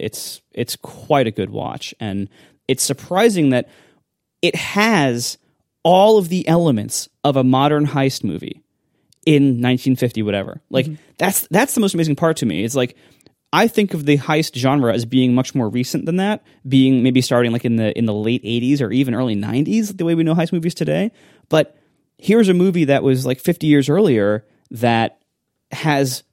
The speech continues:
Speaker 1: all the elements of a classic heist movie and does a pretty decent job of them given its time. So yeah, Rififi is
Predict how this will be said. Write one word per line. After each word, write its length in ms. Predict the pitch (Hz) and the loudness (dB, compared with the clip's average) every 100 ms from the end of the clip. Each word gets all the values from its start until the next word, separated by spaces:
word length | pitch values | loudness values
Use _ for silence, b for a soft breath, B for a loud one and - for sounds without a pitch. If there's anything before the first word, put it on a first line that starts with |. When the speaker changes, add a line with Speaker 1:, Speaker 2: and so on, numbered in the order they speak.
| _ _ - | _ _ -2
Speaker 1:
all 280 | 180 190 | 2 2
the 240 | 175 156 143 _ _ - | 2 2 0 _ _ -2
elements 420 | 156 151 120 120 | 2 2 0 -4
of 60 | 117 | -6
a 40 | |
classic 300 | - 123 - | -4 -4 -2
heist 220 | 123 117 | -4 -4
movie 260 | 117 107 82 | -6 -8 -8
and 220 | - 117 | -4 -2
does 180 | 117 120 | 0 -2
a 40 | 120 | -6
pretty 360 | _ - 320 | _ -6 -4
decent 360 | 254 175 - 110 | -2 -4 -4 -2
job 220 | 139 180 | -2 -2
of 80 | 117 | -2
them 200 | 107 101 b b | -4 -6 b b
given 240 | 131 135 113 | 0 0 0
its 140 | - | -6
time. 460 | - 120 - - - _ _ _ _ _ _ | -10 -10 -10 -14 -20 _ _ _ _ _ _
So 260 | - - 117 | -6 0 2
yeah, 160 | 127 90 | 2 0
Rififi 520 | 120 220 254 151 110 | -4 0 2 2 0
is 380 | 117 113 - | -2 -4 -6